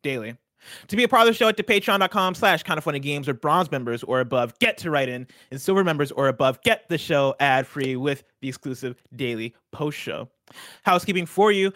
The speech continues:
a new episode of the Gamescast is live, and it's our Monster Hunter Rise review featuring the return of Imran, the Don Khan.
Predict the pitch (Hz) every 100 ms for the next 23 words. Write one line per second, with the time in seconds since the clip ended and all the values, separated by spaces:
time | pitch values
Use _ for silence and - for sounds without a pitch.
0 | - - 165 170 220 254 202 208 226 196
1 | 180 147 151 208 220 170 123 123 - 131
2 | 139 127 127 127 135 139 139 143 147 196
3 | - 220 220 233 214 135 147 190 180 143
4 | 123 117 - 220 240 196 143 135 135 -
5 | 143 139 180 165 135 123 _ 127 - 180
6 | 160 123 110 110 _ 135 131 147 139 139
7 | - 143 131 117